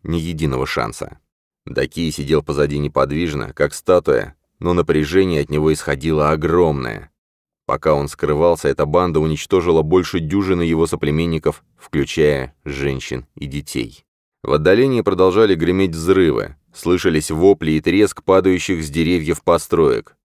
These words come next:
Мародёры продирались сквозь деревню, и для Коуви сотоварища осталась последняя надежда —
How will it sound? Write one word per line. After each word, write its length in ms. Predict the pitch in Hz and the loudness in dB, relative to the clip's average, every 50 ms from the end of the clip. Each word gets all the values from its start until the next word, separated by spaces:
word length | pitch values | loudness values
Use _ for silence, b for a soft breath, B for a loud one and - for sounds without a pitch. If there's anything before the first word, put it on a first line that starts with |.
| _ _ _ _ _ - | _ _ _ _ _ -4
Мародёры 560 | 78 76 73 71 73 76 80 98 104 101 92 | 0 2 2 4 2 2 4 4 4 6 4
продирались 680 | 80 - 82 80 76 85 82 90 92 87 82 80 76 - | 2 2 0 0 2 2 4 4 4 4 4 2 -2 -2
сквозь 360 | - - 87 87 90 85 73 | -8 -4 0 0 0 0 0
деревню, 640 | 71 76 87 87 90 98 92 80 71 69 65 67 67 | -2 -2 -2 2 2 4 4 2 2 -2 -4 -4 -4
и 20 | |
для 160 | 60 69 73 | 0 -2 -2
Коуви 320 | 73 - 90 87 80 76 73 | 0 2 2 2 2 2 0
сотоварища 720 | - 80 76 76 73 80 92 92 82 73 - - 65 62 | 0 0 0 2 2 4 4 2 2 0 -2 -2 0 0
осталась 480 | 67 - - - 101 101 95 85 - - | -2 -2 2 2 4 4 4 2 -2 -2
последняя 580 | - 80 78 - - 85 85 78 76 78 76 | -2 -2 -2 -2 -2 -2 -2 0 0 -2 -2
надежда — 680 | 76 80 82 82 76 73 67 62 - - 50 - - | 0 -2 -2 -2 -2 -4 -4 -4 -6 -8 -8 -8 -10